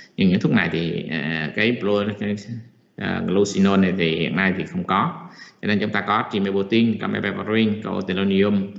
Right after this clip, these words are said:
có anverin. Đó là những cái thuốc mà trên thị trường hiện nay có thì chúng ta có thể sử dụng. Ừ, thuốc nào thì cũng được thôi. Hiện nay thì đối với lại hai không mười lăm thì đều, à, khuyến cáo cái lượng cũng tương đối nhiều.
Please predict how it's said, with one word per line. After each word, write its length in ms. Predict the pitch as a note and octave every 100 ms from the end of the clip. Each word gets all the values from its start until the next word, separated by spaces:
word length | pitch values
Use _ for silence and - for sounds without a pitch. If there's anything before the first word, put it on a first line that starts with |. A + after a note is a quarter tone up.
| - _ _
có 100 | -
anverin. 800 | G2+ A2+ G2 G#2+ A#2+ - - -
Đó 120 | -
là 80 | G#2
những 140 | F2+ -
cái 100 | -
thuốc 200 | D3 -
mà 60 | -
trên 120 | F2+
thị 80 | E2+
trường 240 | D2+ E2
hiện 160 | D2 C#2+
nay 120 | E2+
có 300 | E2 F#2+ A#2+
thì 60 | A#2+
chúng 120 | F#2+ F#2
ta 100 | F#2
có 120 | F2+
thể 100 | -
sử 140 | C#2+ F2
dụng. 360 | F#2+ - - - - _ -
Ừ, 60 | F2+ E2+
thuốc 120 | - G#2+
nào 280 | G2+ D#2+ D#2+
thì 60 |
cũng 160 | - F#2+
được 200 | F#2+ -
thôi. 120 | F#2+ F#2 - - - -
Hiện 180 | - D#2+
nay 200 | F#2+ F#2
thì 140 | F2+ D2+
đối 200 | F2 F2+
với 100 | A2
lại 100 | -
hai 100 | F#2
không 180 | - F2+
mười 100 | D#2
lăm 220 | F#2+ F2+
thì 80 | -
đều, 340 | - D#2 D2 - -
à, 160 | - D#2+
khuyến 200 | - G2
cáo 300 | G#2 G#2+ C3+
cái 80 | B2
lượng 200 | F2 -
cũng 260 | - - E2+
tương 180 | F#2+ F2+
đối 200 | F#2+ G#2+
nhiều. 300 | A#2 G2